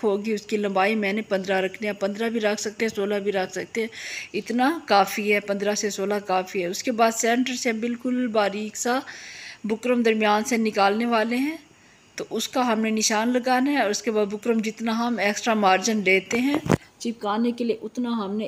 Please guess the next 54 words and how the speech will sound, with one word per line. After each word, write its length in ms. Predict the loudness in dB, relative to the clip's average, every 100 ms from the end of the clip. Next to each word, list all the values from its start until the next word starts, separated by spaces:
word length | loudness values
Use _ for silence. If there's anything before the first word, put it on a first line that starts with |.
| 2
एक 240 | 2 2
inch 200 | -4 -2 -2
extra 400 | -4 -6 -4 -2
इस 220 | -2 -4
तरह 220 | -4 -2 -2
से 280 | -4 -4 -6 -16 -20 _ -4
ड्रा 280 | 0 0 0
करके 300 | 0 0 -2
हमने 320 | -2 -4 -4 -4
अपने 260 | -4 -4
neck 280 | -2 -4 -6
को 120 | -8 -6
cut 300 | -2 -4 -4
कर 200 | -6 -4
लेना 320 | -4 -4 -6
है। 120 | -8
ये 160 | -8 -8
देखें, 340 | -12 -14 -18 -18 _ _ _ -12
ऊपर 220 | -6 -6
से 160 | -4 -2
हमने 260 | 0 -2 -2
सीधा 360 | -6 -6 -6
किया, 260 | -4 -6 -4
उसके 300 | -6 -4 -4
बाद 220 | -2 -4 -4
बाहर 340 | -6 -4 -6
वाली, 300 | -4 -4 -4 -6 -16 -20 -20 -20 _ -10
कुछ 180 | -8 0
लोग 240 | 0 0
पहले 220 | -2 0 0
अंदर 280 | -2 -4 -4
से 140 | -4
कट 240 | 0 -2
करते 300 | -2 -4 -2
हैं, 80 | -6
कुछ 140 | -6 -4
लोग 200 | -2 0
बाहर 200 | 0 -2
से 140 | -2 -6
कट 280 | -4 -6 -4
करते 380 | -6 -6 -6
हैं। 200 | -4 -4
ये 200 | -4 -4
देखें, 300 | -4 -8 -8 -8
यहाँ 280 | -6 -8
से 180 | -8 -6
हमने 320 | -6 -6 -6 -6
जितना 340 | -8 -6 -4
भी 140 | 0 0
extra 320 | -2 -6 -8
फैब्रि-, 420 | -6 -8 -6 -4
अ, 160 | -4 -6
sorry, 280 | -6 -6 -6
fabric 420 | -6 -8 -6 -6